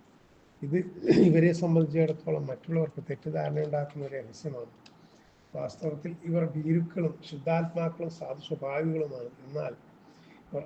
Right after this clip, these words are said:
അഹംഭാവികളെന്നും തണ്ടന്മാരെന്നും മറ്റും തോന്നിക്കുന്ന ഈ നക്ഷത്രക്കാർ ആരോടെങ്കിലും അടുത്ത് സഹകരിക്കുകയോ ഹൃദയം തുറന്ന് സംസാരിക്കുകയോ ചെയ്താൽ അറിയാം അവരുടെ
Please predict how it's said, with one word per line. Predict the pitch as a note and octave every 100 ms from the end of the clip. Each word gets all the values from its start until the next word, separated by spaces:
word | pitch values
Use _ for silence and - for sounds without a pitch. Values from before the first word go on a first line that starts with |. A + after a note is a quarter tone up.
| C#3
അഹംഭാവികളെന്നും | - E3 E3 F3+ F3+ F3+ E3+ D#3+ D3+ C#3
തണ്ടന്മാരെന്നും | - C3 D3+ E3 E3 D#3+ D3 D3
മറ്റും | D3 D3 -
തോന്നിക്കുന്ന | B2 B2+ D3 D3+ C#3+ B2+ - - - _ _ _ D3 A2+ G2+ - - - _ _ -
ഈ | C#3+
നക്ഷത്രക്കാർ | D3 D3 E3 D#3+ D#3+ D#3+ D#3 C3
ആരോടെങ്കിലും | D3+ D#3+ D#3+ E3 E3+
അടുത്ത് | C3 C#3 - D#3+
സഹകരിക്കുകയോ | C#3+ B2+ D#3+ D#3 - E3 C#3
ഹൃദയം | C#3+ D3+ D#3
തുറന്ന് | D3+ D3+ -
സംസാരിക്കുകയോ | C3 - D#3+ D#3 D3 D#3+ D3+ -
ചെയ്താൽ | C3+ C#3+ D3
അറിയാം | C#2 C#3 C#2
അവരുടെ | B2 C#3 -